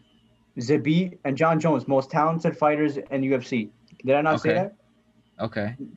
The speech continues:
Speaker 1: Talent-wise, yeah, bro. John Jones is, is a freak of,
Speaker 2: So, so
Speaker 1: freak of nature.
Speaker 2: isn't that best versus goat?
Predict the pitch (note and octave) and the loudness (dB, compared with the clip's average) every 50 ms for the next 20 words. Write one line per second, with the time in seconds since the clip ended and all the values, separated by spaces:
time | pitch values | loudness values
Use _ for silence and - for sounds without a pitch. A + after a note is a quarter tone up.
0 | _ - F#3 G#3 A3+ A3+ F#3+ F3+ F#3+ F3+ E3 C#3+ B2 D3 F3 D#3+ C3 A2 - - | _ -2 2 2 4 4 4 4 6 6 4 4 0 0 2 2 2 2 0 -2
1 | A#2 A#2+ A#2+ A#2+ D#3+ E3+ F3+ E3 F#3 F#3 F3+ E3 C#3 B2 A#2+ A2+ G#2+ - _ _ | 0 0 0 2 2 2 4 4 4 4 4 2 0 -2 -4 -8 -8 -12 _ _
2 | _ _ _ _ _ _ _ _ _ _ _ - B2+ B2 A#2+ - - - G3 F3+ | _ _ _ _ _ _ _ _ _ _ _ -10 -10 -10 -10 -8 0 0 0 2
3 | - B3 G#3 - - D3+ - - - - D3 B2 - - _ - F3 D3+ C#3+ A#2+ | 2 -2 -4 -4 -4 -6 -4 -4 -6 -4 -4 -4 -6 -6 _ -4 -2 0 0 0
4 | C3+ E3 - C3 - D3+ C#3 C#3 C#3+ C#3 - - _ _ _ _ _ - C3+ C3 | 0 0 0 0 0 0 0 0 0 -2 -2 -6 _ _ _ _ _ -12 -10 -8
5 | B2 A#2+ - C#3 C#3 F3+ - - - - E3 D#3+ - D#3+ D#3 C#3 B2 D3 E3+ G#3 | -8 -2 0 2 2 2 0 -4 -4 -2 -2 0 0 -2 -2 -2 0 2 2 2
6 | D#3+ - | 2 -2